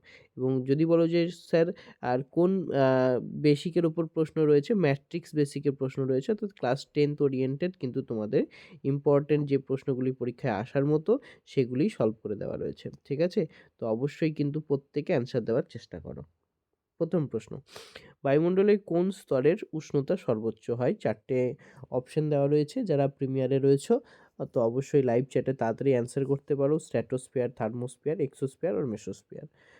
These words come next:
ঠিক আছে? তো এক্ষেত্রে রাইট অ্যান্সার কী হবে? আমরা জানি থার্মো টেম্পারেচার রিলেটেড রয়েছে, তো রাইট অ্যান্সার কিন্তু এক্ষেত্রে অপশন বি হবে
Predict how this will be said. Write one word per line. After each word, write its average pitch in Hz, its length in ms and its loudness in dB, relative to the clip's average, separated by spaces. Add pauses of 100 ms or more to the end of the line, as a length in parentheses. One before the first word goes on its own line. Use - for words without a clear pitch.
(180)
ঠিক 170 120 0
আছে? 254 180 -2
তো - 140 -4
এক্ষেত্রে 151 380 0
রাইট 127 220 2
অ্যান্সার 143 360 -4
কী 135 200 0
হবে? 135 220 2
আমরা 139 240 2
জানি 127 220 0 (160)
থার্মো 139 460 0 (520)
টেম্পারেচার 139 600 4
রিলেটেড 139 440 0
রয়েছে, 127 280 -2
তো 180 160 -2
রাইট 123 240 0
অ্যান্সার 135 300 -4
কিন্তু 135 220 -4
এক্ষেত্রে 135 260 -2
অপশন 127 420 -4
বি 127 180 -6
হবে 131 280 2